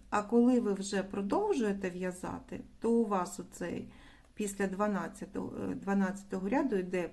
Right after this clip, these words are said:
перший, тобто тринадцятий ряд, не початок візерунку, а продовження. То ми вже ось тут, в цьому,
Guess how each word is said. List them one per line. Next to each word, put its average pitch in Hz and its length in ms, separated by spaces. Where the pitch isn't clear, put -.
перший, 175 460
тобто 233 320
тринадцятий 208 840
ряд, 294 160
не 196 120
початок 240 600
візерунку, 180 640
а - 80
продовження. 190 840
То 220 100
ми 262 180
вже 262 200
ось 196 300
тут, - 300
в - 80
цьому, 175 460